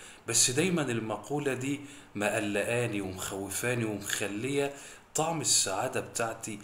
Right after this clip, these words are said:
ناقص. إيه اللي أنا ممكن أعمله؟ السؤال ده بالظبط كده بنفس الطريقة بنفس الكلام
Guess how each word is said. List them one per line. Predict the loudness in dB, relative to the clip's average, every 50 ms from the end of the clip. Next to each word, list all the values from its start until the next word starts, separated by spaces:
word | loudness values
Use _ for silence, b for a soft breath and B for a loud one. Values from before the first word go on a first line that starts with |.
| B B B B B B
ناقص. | -4 -2 -2 -2 -2 -4 -4 -4 -2 -2 -2 -4 -6 -8 -6 -2
إيه | 0 0 0 0 -2
اللي | -2 0 2 2
أنا | 2 2
ممكن | 0 -2 -4 -4 -4 -4 -4
أعمله؟ | -4 -4 -4 -6 -8 -8 -10 -12 -16 B B B B B B B
السؤال | 2 4 4 4 4 2 -2 -2 0
ده | 0 0
بالظبط | 0 0 0 0 2 2 0 -2 -6 -8 -8 -8
كده | -6 -6 -6 -4 -4
بنفس | -4 -4 -4 -6 -4 -2 0 0 0 0
الطريقة | -2 -6 -6 -4 -2 -2 -2 -2 -2 -2
بنفس | -4 -6 -6 -6 -4 -4 -2 -2 -2
الكلام | -4 -6 -6 -6 -4 0 0 0 0 0 -2